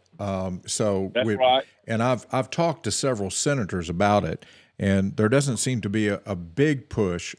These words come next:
Speaker 1: over there. I know there's a couple of senators. Senator Katrina Shealy, uh, is a big sponsor of this bill.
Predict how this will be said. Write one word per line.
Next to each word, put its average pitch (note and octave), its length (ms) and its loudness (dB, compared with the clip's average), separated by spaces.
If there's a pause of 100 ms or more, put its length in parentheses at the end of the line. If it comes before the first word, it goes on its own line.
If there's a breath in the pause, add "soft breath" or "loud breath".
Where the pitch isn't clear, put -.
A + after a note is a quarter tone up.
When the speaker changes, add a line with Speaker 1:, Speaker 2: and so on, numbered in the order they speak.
Speaker 1:
over F#2 160 -4
there. F2 260 -2
I G#2+ 100 0
know G#2+ 200 0
there's G2 200 -2
a F#2+ 40 -6
couple B2 340 -2
of G2 200 -6
senators. G#2+ 640 -4 (260 loud breath)
Senator A2 380 -2
Katrina A#2+ 440 -2
Shealy, A2 580 0 (340 soft breath)
uh, F#2 320 -2
is G2 160 -2
a F2+ 40 -2
big G#2+ 220 0
sponsor A2+ 480 -2
of F#2+ 100 -4
this G2 160 -2
bill. G2+ 460 -2